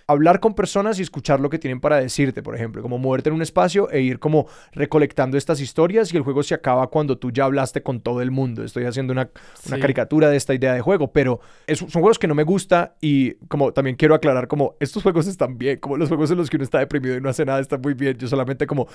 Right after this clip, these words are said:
Speaker 2: Sí,
Speaker 1: lo que
Speaker 2: sí.
Speaker 1: yo busco en los juegos es otra cosa.
Speaker 2: Es decir, la mayoría de los juegos son lineales. Onda, la mayoría de los juegos que jugamos, incluso los,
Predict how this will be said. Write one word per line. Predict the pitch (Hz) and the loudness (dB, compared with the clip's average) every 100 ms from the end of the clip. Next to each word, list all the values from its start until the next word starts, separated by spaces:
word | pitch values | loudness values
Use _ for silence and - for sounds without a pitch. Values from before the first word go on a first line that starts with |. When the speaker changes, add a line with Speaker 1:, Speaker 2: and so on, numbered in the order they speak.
| - | -6
Speaker 2:
Sí, | 131 | -2
Speaker 1:
lo | 135 | 0
que | 139 | 0
Speaker 2:
sí. | |
Speaker 1:
yo | 120 123 | 0 0
busco | 127 - 135 | -2 -2 -2
en | 135 | -2
los | 127 | -4
juegos | 123 117 | -4 -6
es | 107 | -6
otra | 107 110 | -6 -8
cosa. | 117 131 95 - - | -6 -6 -6 -16 -12
Speaker 2:
Es | 165 | -12
decir, | 175 156 | -10 -12
la | - 160 | -6 -4
mayoría | 165 170 247 | -4 -2 0
de | 269 | 0
los | - | 0
juegos | 175 185 | -2 -2
son | 151 131 | -2 -2
lineales. | 120 113 113 113 - | -2 -2 -4 -8 -8
Onda, | 127 131 | -2 0
la | 123 | -2
mayoría | 127 185 | -2 -2
de | |
los | 208 | -2
juegos | - 175 | 0 -2
que | - | -2
jugamos, | 127 127 123 165 165 - - _ - | -6 0 0 0 -2 -6 -20 _ -6
incluso | 139 127 190 208 | -4 2 2 4
los, | 160 120 - | 4 4 0